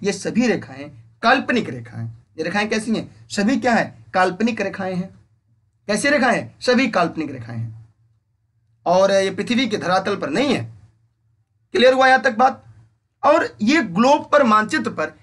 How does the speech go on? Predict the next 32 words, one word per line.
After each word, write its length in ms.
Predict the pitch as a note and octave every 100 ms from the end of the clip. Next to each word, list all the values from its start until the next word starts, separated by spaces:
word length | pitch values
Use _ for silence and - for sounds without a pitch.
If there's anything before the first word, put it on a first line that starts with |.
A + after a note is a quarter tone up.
| -
एक 200 | C#4+ B3
दूसरे 260 | A#3+ A#3+ A#3+
के 120 | B3
समानांतर 500 | F3+ D#3 D3+ C#3+ D#3+
है। 60 |
देख 120 | A3+ D4+
रहे 120 | A3+
हैं, 200 | A#2 -
जब 220 | - A#3 G#3+
ये 200 | C4 A3
एक 100 | A3
दूसरे 200 | G#3+ A3+
क्या, 200 | A3 A3+
ये 160 | D#3+ A3+
समानांतर 580 | G3+ D#3+ D3+ C#3+ C3 B2+
है, 60 |
एक 280 | A#2 - E3
दूसरे 200 | E3+ A#3
के 100 | B3
पैरेलल, 420 | A#3 D3+ D3 D3+
ये 100 | E3
इसके 200 | G#3 -
पैरेलल 400 | A3 D#3+ D3+ D3+
है, 140 | C3 - -
क्योंकि 160 | G3+ B3
जब 200 | A#3+ F3
बराबर 380 | D3+ E3 F#3 D#4+
डिग्री 240 | B3 F#3+
पर 160 | F#3 E3+
खींचा 300 | - - C#3+
गया 180 | C#3+
है, 200 | D#3+ A#2+